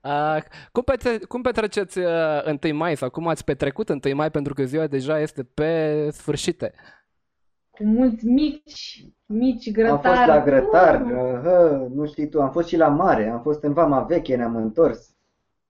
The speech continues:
Speaker 2: Tot, absolut tot am făcut astăzi.
Speaker 3: <laughs>
Speaker 1: Ah, cu
Speaker 2: Nu-i
Speaker 1: gândul poate
Speaker 2: cumva
Speaker 1: ați fost, cu gândul poate ați fost în, uh, în Vama Veche. <laughs>
Speaker 3: Eu, cu siguranță. <laughs> Da, am fost la calculator eu o mare parte din zi.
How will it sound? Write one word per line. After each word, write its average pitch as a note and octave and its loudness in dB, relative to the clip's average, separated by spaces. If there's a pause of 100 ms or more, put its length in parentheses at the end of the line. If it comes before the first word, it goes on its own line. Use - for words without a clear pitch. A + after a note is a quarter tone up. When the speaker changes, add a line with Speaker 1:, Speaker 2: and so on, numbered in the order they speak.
(600)
Speaker 2:
Tot, - -6 (100)
absolut B3+ -6
tot C4 -4
am A3+ -2
făcut A3 -6
astăzi. G3 0
Speaker 3:
<laughs> - 0 (580)
Speaker 1:
Ah, C3 -4
cu D#3+ -6
Speaker 2:
Nu-i A3+ 2
Speaker 1:
gândul C4+ 4
poate D4 2
Speaker 2:
cumva - 2
Speaker 1:
ați G#3 0
fost, C#3+ -4
cu - -6
gândul F#3+ 0
poate E3 -2
ați D3+ -4
fost D#3+ -6
în, D3 -8
uh, C3+ -6
în C3+ -6
Vama C3+ -4
Veche. B2 -8 (580)
<laughs> A3+ 0
Speaker 3:
Eu, E3 4
cu D#3+ 4
siguranță. D#3+ 4 (480)
<laughs> - -4
Da, C3+ -2 (160)
am D3 -4
fost F#3 -2
la F3+ 8
calculator E3 4
eu B2 2
o A#2+ 0
mare B2 -2
parte A2 -4
din A#2+ -6
zi. - -2